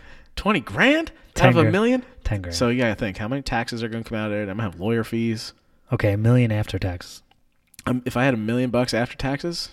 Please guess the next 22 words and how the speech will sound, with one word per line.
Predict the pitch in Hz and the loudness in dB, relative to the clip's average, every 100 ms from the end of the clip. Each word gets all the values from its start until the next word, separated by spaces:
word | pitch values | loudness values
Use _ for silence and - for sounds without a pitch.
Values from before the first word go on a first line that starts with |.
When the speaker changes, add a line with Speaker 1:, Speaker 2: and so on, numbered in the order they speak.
| 139 | -6
Speaker 2:
Yeah. | 101 92 85 _ _ | -6 -6 -12 _ _
Speaker 1:
I'd | 143 | -8
cut | - 101 | -6 -4
you | 87 | -4
off, | 80 | -6
like, | 85 | -8
ten | 98 90 | -8 -6
grand. | 87 90 - | -4 -4 -4
Speaker 2:
Okay, | 110 95 92 | -6 -6 -8
cool. | 95 90 | -8 -6
Then | 92 | -6
I | |
can | 92 90 | -6 -6
buy | 92 | -6
a | 90 | -6
nice | 92 - | -8 -8
camera | 101 92 92 | -10 -10 -12
and | 92 | -12
shit. | - 92 104 _ _ _ _ - | -10 -12 -14 _ _ _ _ -8
Speaker 1:
<sighs> | - - _ _ _ _ | -8 -14 _ _ _ _
Speaker 2:
What? | 113 101 - _ _ _ _ _ _ | -8 -8 -12 _ _ _ _ _ _
Speaker 1:
Nope. | 101 107 123 | -4 -2 0